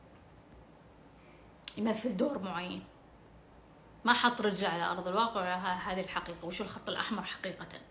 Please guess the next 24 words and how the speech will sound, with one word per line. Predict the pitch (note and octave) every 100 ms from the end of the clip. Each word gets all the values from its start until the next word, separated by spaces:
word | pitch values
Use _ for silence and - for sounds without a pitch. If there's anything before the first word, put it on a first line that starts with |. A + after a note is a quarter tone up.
| - - - - - - - - - - - - - - - - - - -
أه، | G#3 G#3+ G#3+ G3+ G3 G3 G3+
تقول | - G#3+ B3+
لي | B3
هل | A3 C#4 B3
فعلا | - C4 A#3 G#3+
نهاية | G#3 G3+ A3+ A3 G#3
العشرينات | F#3 E3+ F3 - G3+ G3+ F#3+ F3 - - - - - - - - - - - B3
وبداية | G#3+ A3 A3+ A3 G#3+
الثلاثين | G3+ G3 F#3 A3 G3+
هو | A#3 F3+
أفضل | G#3+ G#3+ F#3+
عمر | G3 G#3
للزواج | G#3 G3+ A3 G3+ G3+ G#3
في | G#3
الوقت | G3 F#3+ -
الحالي؟ | F3+ A3+ G3 G#3 A3+ - - - - - - - - - - - -
والله | D4 D4+ D4
أنا | D4
أعتبر | A#3+ D4 D4+ B3
موضوع | G#3 G3 G#3+ C4
تحديد | - - F#3 A#3+ A#3+ F#3
عمر | A3 A3 G#3
ال-، | G3 F#3+
الزواج | F#3 G3 F#3 G3+ G3+ A#3 B3 A#3+ - -